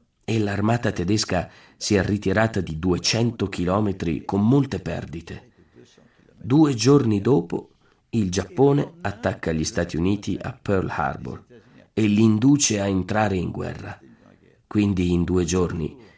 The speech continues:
quello che sembrava probabile, una dominazione molto durevole del Terzo Reich sull'Europa, Russia compresa,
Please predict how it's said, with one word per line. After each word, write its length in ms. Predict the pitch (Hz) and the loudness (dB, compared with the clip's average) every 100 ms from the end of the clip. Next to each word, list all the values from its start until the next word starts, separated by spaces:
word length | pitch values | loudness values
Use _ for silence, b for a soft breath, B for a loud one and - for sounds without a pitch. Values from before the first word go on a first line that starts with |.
| B B _ | B B _
quello 400 | - 120 113 110 | 2 6 6 4
che 120 | 104 | 0
sembrava 640 | - 101 90 95 95 87 80 | 0 2 2 2 2 0 -2
probabile, 1000 | 82 85 85 92 85 78 - 87 147 B B B _ | -4 -2 2 2 0 -4 -6 -8 -12 B B B _
una 260 | 127 131 123 | -2 0 0
dominazione 920 | 110 110 123 117 113 113 - 139 127 | -2 0 2 2 0 -2 0 4 4
molto 500 | 107 101 120 113 101 | 4 4 2 2 -4
durevole 720 | 90 90 98 101 87 76 73 78 | -2 0 2 2 0 -2 -6 -8
del 220 | - - | -12 -6
Terzo 400 | 92 85 - 82 | -4 -4 -4 -6
Reich 500 | 90 87 78 - - | -4 -4 -6 -12 -20
sull'Europa, 920 | - - 87 78 87 95 87 - 82 B B B | -16 -12 -6 -4 0 0 -2 -4 -12 B B B
Russia 500 | - 92 92 - - | -6 -2 -2 -2 -2
compresa, 720 | - 82 82 90 87 87 87 | -4 -6 -4 -6 -6 -8 -10